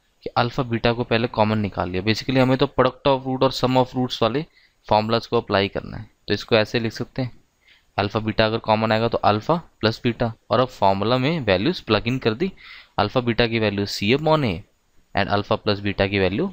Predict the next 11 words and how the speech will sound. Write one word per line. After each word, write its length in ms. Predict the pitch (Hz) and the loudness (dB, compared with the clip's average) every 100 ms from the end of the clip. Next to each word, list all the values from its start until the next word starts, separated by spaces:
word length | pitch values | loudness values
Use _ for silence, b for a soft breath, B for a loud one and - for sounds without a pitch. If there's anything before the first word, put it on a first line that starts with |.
| 120 101 | -6 0
minus 560 | 95 95 101 139 160 104 | 2 2 0 0 -2 -6
B 180 | 98 95 95 | -4 0 0
upon 360 | - 90 90 101 | 0 0 0 0
A, 80 | 185 - b b b | -2 -4 b b b
this 160 | 101 98 | -6 -2
is 140 | 107 | 0
equal 300 | 95 - 95 | -2 0 0
to 120 | 92 160 107 | 0 0 2
minus 400 | 95 104 131 110 | 2 2 0 -2
B 180 | 101 95 | -2 -4
C 260 | - 165 | -2 -2